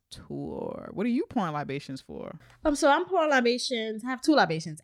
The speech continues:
Speaker 2: actually. So my first libation is to Alicia, who brought me something from my Amazon wish list.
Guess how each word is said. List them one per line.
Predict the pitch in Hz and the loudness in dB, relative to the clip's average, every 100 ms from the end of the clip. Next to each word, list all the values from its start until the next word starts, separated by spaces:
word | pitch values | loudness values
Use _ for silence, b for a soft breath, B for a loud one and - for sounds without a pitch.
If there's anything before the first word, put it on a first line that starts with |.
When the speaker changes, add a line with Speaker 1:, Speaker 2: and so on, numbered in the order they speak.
| 170 | -2
Speaker 2:
actually. | 180 - 127 117 156 | -2 -4 -8 -10 -4
So | 220 | 2
my | 220 | 4
first | 285 285 320 | 4 4 6
libation | 269 214 214 214 - | 4 4 0 -6 -2
is | 196 196 - | -2 -2 -4
to | 220 180 | -2 -2
Alicia, | 175 175 240 349 - 175 156 151 208 - | -4 0 0 2 0 0 2 0 -2 -6
who | 190 180 | -8 2
brought | 185 - 190 | 4 4 0
me | 190 175 | -8 -6
something | 190 180 - 170 165 - | -2 -4 -4 -8 -8 -8
from | 170 160 160 165 165 | -6 -4 -6 -8 -6
my | 160 156 - | -4 -4 -4
Amazon | 170 185 214 311 359 | -4 -2 0 0 2
wish | 285 - | 0 0
list. | 240 262 - | -2 -4 -4